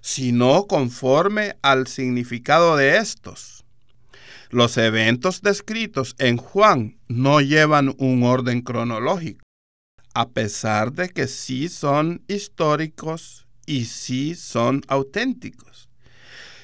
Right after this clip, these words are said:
Dios se preocupa más por el significado que por la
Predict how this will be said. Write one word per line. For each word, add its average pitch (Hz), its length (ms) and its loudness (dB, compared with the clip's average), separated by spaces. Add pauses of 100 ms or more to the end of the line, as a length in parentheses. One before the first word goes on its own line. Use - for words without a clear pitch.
Dios 208 420 -2
se 185 140 -2
preocupa 147 880 -2
más 220 460 -2
por 156 200 -2
el 135 140 -2
significado 156 960 -2
que 170 140 0
por 147 260 -2
la 139 140 4